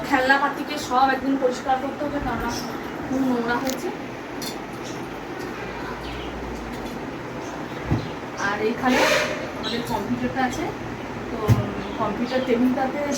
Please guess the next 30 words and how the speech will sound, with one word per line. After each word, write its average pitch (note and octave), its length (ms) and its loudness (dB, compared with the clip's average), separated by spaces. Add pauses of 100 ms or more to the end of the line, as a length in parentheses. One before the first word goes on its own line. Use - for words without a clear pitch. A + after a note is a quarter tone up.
ছেলেটার, B3+ 440 8
আহ, G#3+ 440 0 (460)
বইটা A#3 260 6 (120)
থাকে C4+ 240 2
বলে D4 280 4
কম্পিউটারটা B3 560 2
আর D4+ 120 4
ওইখানটাতে A#3 480 0
রাখা A3+ 240 2
হয় B3 180 2
না। C#4 100 2
আর A3+ 160 2
এই G3+ 100 2
যে A3+ 160 -2
কম্পিউটার, G#3 440 0 (540)
ল্যাপটপটা, B3 540 4 (280)
এই A3 80 -2
ল্যাপটপটা A#3+ 800 4
ওই, A#3+ 180 4 (100)
উম, A#3+ 240 2 (560)
পড়ার A#3+ 300 6
টেবিলে B3 240 4
রাখা B3 260 2
হয় A#3+ 180 0
না, C4+ 100 2
কেননা B3+ 280 4
এখানটাতেই A#3 540 0
রাখা A3+ 260 2
হয়ে A#3 280 0
গেছে। A3+ 300 0